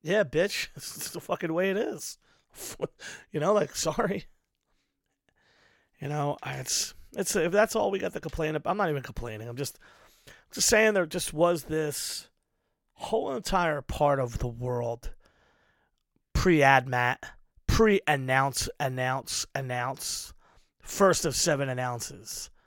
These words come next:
You know, there was, was word, there was word of mouth. You just could just talk to someone without the internet, <laughs> believe it or not. <laughs> You could glean information. "Oh, what's this band you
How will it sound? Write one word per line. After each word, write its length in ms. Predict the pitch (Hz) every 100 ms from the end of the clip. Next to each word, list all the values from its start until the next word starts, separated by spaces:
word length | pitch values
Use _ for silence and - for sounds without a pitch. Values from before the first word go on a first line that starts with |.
| _ _ _ _ _ _
You 120 | - 131
know, 340 | 131 135 123 _ _ _ _ _ _ _ _ _ _ _ _ - - -
there 100 | 143
was, 160 | 139 -
was 180 | 147 -
word, 380 | 151 175 175 -
there 100 | 151
was 160 | 147
word 240 | 143 196 220
of 80 | -
mouth. 500 | - 294 - - -
You 60 | -
just 260 | 127 -
could 100 | -
just 320 | 127 131 - - - - - _ -
talk 340 | - 147 151 -
to 160 | 180
someone 520 | 165 185 170 180 180
without 400 | 165 151 160 160 _ _ _ -
the 180 | 143 147
internet, 460 | 208 170 113 - _ _ _
<laughs> 320 | _ - -
believe 300 | 147 139 131
it 40 | 127
or 140 | 120
not. 340 | 117 139 185 - -
<laughs> 120 | -
You 140 | 190
could 240 | 156 151 139 - - - _
glean 520 | - 139 143 165 190 190
information. 760 | 196 196 185 185 277 - 127
"Oh, 100 | 170
what's 280 | 156 156 -
this 180 | 233 -
band 400 | 160 165 254 226
you 160 | 110